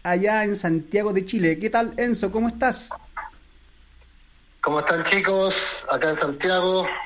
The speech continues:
Speaker 2: día con sí, ¿cómo se llama? Como que llueve, no llueve, un poquito frío, pero con toda la energía para esta tarde que tenemos un invi-, un invitado súper especial.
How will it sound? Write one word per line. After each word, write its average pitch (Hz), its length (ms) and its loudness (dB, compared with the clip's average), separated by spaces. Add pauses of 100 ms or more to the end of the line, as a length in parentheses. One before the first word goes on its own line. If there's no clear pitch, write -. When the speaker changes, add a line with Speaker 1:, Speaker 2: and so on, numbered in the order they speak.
(200)
Speaker 2:
día 151 880 2 (840)
con 139 180 -2
sí, 170 140 -2
¿cómo 165 160 -2
se - 100 -2
llama? 131 300 0 (320)
Como 123 240 -2
que 131 120 0
llueve, 180 320 4
no 160 100 0
llueve, 196 540 2 (920)
un 123 80 -18
poquito 147 340 -2
frío, 175 340 0
pero 151 220 0
con 135 140 -2
toda 156 160 0
la 156 120 2
energía 147 360 0
para 143 180 2
esta - 340 -8
tarde 143 280 0
que 131 80 -4
tenemos 139 240 -2
un 131 180 -4
invi-, 123 260 -6
un 127 120 -4
invitado 143 760 0
súper - 440 -4
especial. - 520 -4